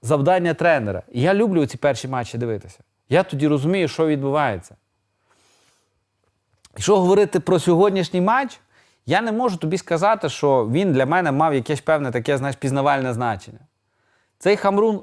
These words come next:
Спартанс, ну це, знаєш, якби, ну це реально ліва команда. Це команда, яка там з дуру пройшла цей Жальгіріс, хоча Жальгіріс, напевно, такий самий, цей лівий. Ну, ми бачили там збірну, то ми розуміємо, що, ну, там литовського футболу, ну, успіху нема. В латвійців є, там Р Ф Ш,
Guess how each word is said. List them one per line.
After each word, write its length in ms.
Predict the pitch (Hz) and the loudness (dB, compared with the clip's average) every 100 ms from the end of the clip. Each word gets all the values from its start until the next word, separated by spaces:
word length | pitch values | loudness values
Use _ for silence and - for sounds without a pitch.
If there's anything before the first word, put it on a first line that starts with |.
| - | -10
Спартанс, 760 | - 214 247 233 131 95 - | -6 0 2 0 -4 -6 -12
ну 160 | 131 139 | -8 -4
це, 240 | 185 190 110 - | 2 2 2 -4
знаєш, 320 | 135 180 202 | -2 -2 0
якби, 260 | 139 110 110 | -2 -4 -6
ну 120 | 143 139 | -4 -2
це 200 | 165 147 | 0 2
реально 320 | 175 175 127 | 2 2 0
ліва 280 | 147 185 147 | 0 0 0
команда. 600 | 135 139 123 98 87 - _ _ _ _ _ _ - | -2 -2 -2 -4 -10 -14 _ _ _ _ _ _ -18
Це 100 | 143 | -6
команда, 380 | 175 220 226 | 0 2 4
яка 200 | 165 131 | 2 2
там 160 | 147 143 | 0 0
з 80 | 107 | 0
дуру 280 | 131 214 147 | 0 2 2
пройшла 300 | 139 123 156 | -2 -2 -2
цей 140 | 147 | 0
Жальгіріс, 440 | 147 196 160 123 | 0 0 2 -2
хоча 200 | - - | -4 -8
Жальгіріс, 480 | 120 147 190 165 131 | -2 2 2 2 0
напевно, 320 | 127 123 127 | -2 -2 -2
такий 220 | 117 120 139 | -4 -8 -6
самий, 300 | 147 139 120 | -4 -2 -2
цей 160 | 120 | 0
лівий. 420 | 131 156 113 95 - _ _ _ _ - | 2 2 2 -4 -10 _ _ _ _ -6
Ну, 60 | |
ми 140 | 180 175 | -2 0
бачили 360 | 170 175 147 | 2 0 -2
там 120 | 131 127 | -2 -2
збірну, 420 | 147 185 151 135 | 0 2 2 0
то 100 | 131 | 0
ми 80 | 135 | -2
розуміємо, 300 | 135 165 147 | -2 -2 -4
що, 200 | 143 127 | -4 -4
ну, 120 | 127 | -2
там 160 | 123 | -4
литовського 440 | 131 127 147 - 127 | -4 -2 -4 -4 -8
футболу, 400 | 131 127 160 127 | -6 -2 -2 -2
ну, 140 | 127 | -2
успіху 380 | 139 147 143 139 | -4 -4 -6 -8
нема. 240 | 139 135 | -4 -2
В 80 | 101 | 0
латвійців 480 | 123 120 196 160 135 | -2 0 -2 -4 -4
є, 160 | 135 107 | -4 -2
там 180 | 101 | -4
Р 80 | 123 | -6
Ф 160 | 120 143 | -4 -6
Ш, 360 | - 196 196 | 0 2 2